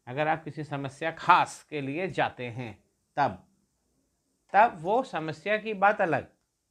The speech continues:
वो भी आप पूछेंगे। लेकिन अगर आप पहली बार जा रहे हैं तो आयु, विद्या, धन कैसे? अब ज्योतिष क्या करता है आयु निकालने के लिए? वो आपकी लाइफलाइन को देखता है, कितनी बड़ी है, कितनी मोटी है। ये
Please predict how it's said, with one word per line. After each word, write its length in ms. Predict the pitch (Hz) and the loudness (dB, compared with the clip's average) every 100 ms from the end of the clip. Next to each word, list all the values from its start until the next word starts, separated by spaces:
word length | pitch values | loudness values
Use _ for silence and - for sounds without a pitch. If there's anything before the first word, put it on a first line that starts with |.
| _ _ _ _ _ _ _ | _ _ _ _ _ _ _
वो 180 | 127 165 | 0 2
भी 120 | 208 | 4
आप 160 | 254 254 | 4 4
पूछेंगे। 460 | 170 160 160 135 117 | -2 -6 -4 -4 -4
लेकिन 440 | 143 170 202 233 _ _ 117 | -4 -6 -8 -12 _ _ -10
अगर 240 | 120 131 | -4 -2
आप 120 | 131 | -2
पहली 260 | 127 127 160 | -4 -4 0
बार 180 | 165 160 | 0 2
जा 160 | 160 | 2
रहे 140 | 156 160 | 2 0
हैं 160 | 160 | -2
तो 80 | 175 | -4
आयु, 420 | - 120 110 147 | -4 -4 -6 -8
विद्या, 420 | 143 107 107 120 120 | -10 -12 -8 -8 -6
धन 300 | 127 107 95 | -6 -8 -8
कैसे? 400 | 131 131 170 175 _ _ _ - | -8 -6 -8 -8 _ _ _ -4
अब 200 | 208 143 | -4 0
ज्योतिष 560 | 147 151 226 226 - | 0 2 -2 -4 -6
क्या 220 | - 208 | 2 4
करता 340 | 196 175 160 165 | 4 0 -2 0
है 80 | 156 | 2
आयु 320 | 139 143 151 | 2 2 -2
निकालने 480 | 143 135 131 139 131 | -2 -4 -2 -4 -4
के 140 | 127 | -6
लिए? 340 | 117 117 127 _ _ _ 147 | -8 -8 -10 _ _ _ -6
वो 80 | |
आपकी 600 | - 135 123 - 139 220 190 | -2 0 -2 -6 -10 -10 -8
लाइफलाइन 460 | 127 120 - 113 107 | -6 -6 -6 -14 -14
को 160 | 113 | -16
देखता 380 | 104 95 _ 107 | -16 -18 _ -20
है, 160 | 107 110 _ _ _ - | -20 -20 _ _ _ -10
कितनी 300 | 135 135 143 | -8 -4 -2
बड़ी 360 | 131 127 147 143 | 0 2 2 2
है, 220 | 139 135 | 0 0
कितनी 340 | 131 - 131 | -4 -8 -4
मोटी 440 | 131 123 139 143 135 | -2 -4 -4 -4 -2
है। 320 | 131 131 - _ _ _ 139 | -2 -4 -10 _ _ _ -4
ये 400 | 190 240 269 | 0 0 0